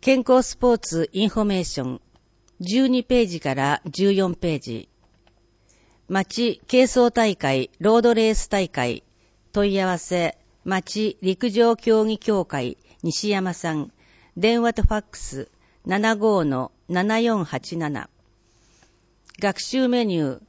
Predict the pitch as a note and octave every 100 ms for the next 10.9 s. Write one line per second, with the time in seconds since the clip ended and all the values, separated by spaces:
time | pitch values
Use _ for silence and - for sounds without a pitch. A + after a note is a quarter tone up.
0 | _ _ _ _ - G#3 C4 C4 A#3 A3+
1 | G#3+ A#3 A3 A3 G3+ F3 C#3 A#2+ - _
2 | _ _ - G3+ - A#3+ A#3 A3+ - F#3
3 | G#3 - G3 G3+ G3 F#3+ G3 D3 A#2+ A2+
4 | A#2 - _ _ _ _ _ - G3 -
5 | G#3 G3 - - F3+ A#3+ B3 A#3+ - G#3+
6 | A3+ - A3 F#3+ A3 C4 G#3+ G3 E3+ -
7 | E3 E3 D#3 E3+ C#3 E3+ - A3 G#3+ F#3
8 | D3 C3 - - _ _ - A#3+ G#3 F#3
9 | F3+ B3+ A3 F3+ D#3 D3+ - - A3+ F3
10 | D#3 - D#3+ E3 E3 - A#2+ G#2